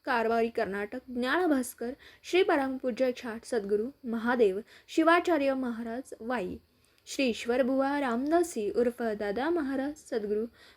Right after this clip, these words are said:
विश्वसेवा आश्रम पर्णकुटी तीर्थक्षेत्र, ओम श्री जय भोले बाबा शिवालिंग देवालय भाळवणी, श्री शरद गंगाधर मुनेश्वर, श्री महालक्ष्मीचे परंपरागत हकदार पुजारी कोल्हापूर,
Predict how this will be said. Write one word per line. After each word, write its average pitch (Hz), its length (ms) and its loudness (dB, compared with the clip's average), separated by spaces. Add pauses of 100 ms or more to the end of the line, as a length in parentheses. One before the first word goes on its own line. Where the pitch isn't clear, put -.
विश्वसेवा 330 600 0
आश्रम 220 600 -6
पर्णकुटी 262 640 -2 (380)
तीर्थक्षेत्र, 226 720 -2 (560)
ओम 311 260 6 (160)
श्री 262 440 0
जय 220 180 4
भोले 226 320 2
बाबा 294 240 2 (140)
शिवालिंग 233 680 0
देवालय 196 420 -2
भाळवणी, 208 600 0 (540)
श्री 254 220 2
शरद 208 320 0
गंगाधर 208 560 -4
मुनेश्वर, 262 640 -4 (340)
श्री 285 160 -2
महालक्ष्मीचे 214 920 -6 (320)
परंपरागत 269 840 4
हकदार 214 440 -4
पुजारी 214 420 0
कोल्हापूर, 262 640 -2